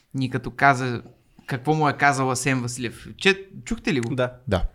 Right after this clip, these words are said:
Speaker 1: Еми, много ми хареса, наистина. Просто аз си го сложих днеска и на стори в Instagram. Има по-важни неща от страха.
Speaker 3: Естествено.
Speaker 1: Защото това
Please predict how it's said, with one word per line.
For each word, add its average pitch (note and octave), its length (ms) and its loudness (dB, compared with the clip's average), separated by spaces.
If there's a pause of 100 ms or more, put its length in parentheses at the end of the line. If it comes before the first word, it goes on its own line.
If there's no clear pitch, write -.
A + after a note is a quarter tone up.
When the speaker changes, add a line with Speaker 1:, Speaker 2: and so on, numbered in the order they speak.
(460)
Speaker 1:
Еми, A3 200 2
много G3 260 4
ми A#2 120 -2
хареса, A#2+ 400 -8
наистина. C3+ 480 -6 (120)
Просто D#3+ 540 0 (540)
аз D#3 200 6
си - 80 -8
го B2+ 100 -6
сложих C#3+ 340 -2
днеска C#3+ 320 -2
и - 20 0
на A#2+ 120 -2
стори C3+ 260 0
в A#2 160 -6
Instagram. B2 580 -6 (100)
Има F3 260 0 (160)
по-важни D#3 500 4
неща B2+ 300 -4
от A#2+ 180 -6
страха. - 420 -12 (800)
Speaker 3:
Естествено. G#2+ 540 -2 (180)
Speaker 1:
Защото D3+ 1040 -2 (340)
това D3 500 6